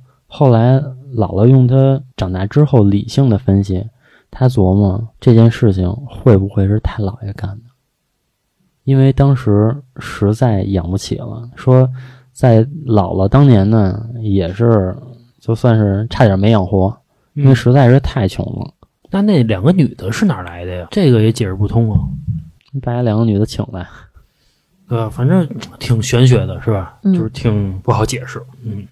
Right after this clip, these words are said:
Speaker 2: 毕竟是自己的闺女，你要说送人也行，对吧？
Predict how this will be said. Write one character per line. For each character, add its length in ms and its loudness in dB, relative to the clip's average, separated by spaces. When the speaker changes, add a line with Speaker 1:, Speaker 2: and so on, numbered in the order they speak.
Speaker 2:
毕 100 2
竟 160 0
是 80 -2
自 140 -10
己 80 -6
的 100 -10
闺 180 0
女， 160 2
你 100 -6
要 180 -8
说 420 0
送 260 -2
人 320 0
也 160 -4
行， 220 -12
对 140 -4
吧？ 240 -8